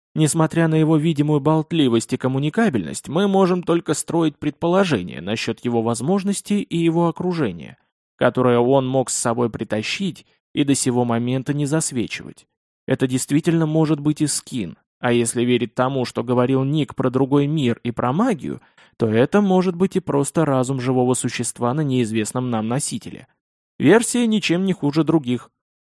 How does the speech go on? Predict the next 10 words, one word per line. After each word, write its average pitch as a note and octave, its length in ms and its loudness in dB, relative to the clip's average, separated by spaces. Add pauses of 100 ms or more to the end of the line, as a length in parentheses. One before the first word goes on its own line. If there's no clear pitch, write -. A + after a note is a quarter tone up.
(300)
Сейчас B2+ 340 2
можно B2+ 300 0
принимать A#2+ 460 -2
за A#2 100 0
рабочие A#2+ 480 0
версии D#3 360 0
любые D3+ 440 2
сюжеты A2+ 440 -2
из G#2 100 -4
фантастики, A#2 760 -6